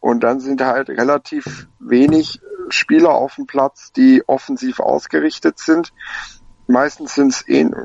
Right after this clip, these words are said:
sind's nur vier. Und wenn da dann auch noch ein Tim Kleindienst auf den Flügeln spielt, also ich find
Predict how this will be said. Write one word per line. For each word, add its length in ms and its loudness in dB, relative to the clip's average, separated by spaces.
sind's 360 0
nur 200 4
vier. 460 2
Und 500 0
wenn 340 -2
da 320 0
dann 180 -6
auch 180 -2
noch 220 -2
ein 180 -10
Tim 280 -2
Kleindienst 720 -4
auf 180 -2
den 160 -4
Flügeln 480 2
spielt, 420 2
also 300 0
ich 160 -6
find 240 0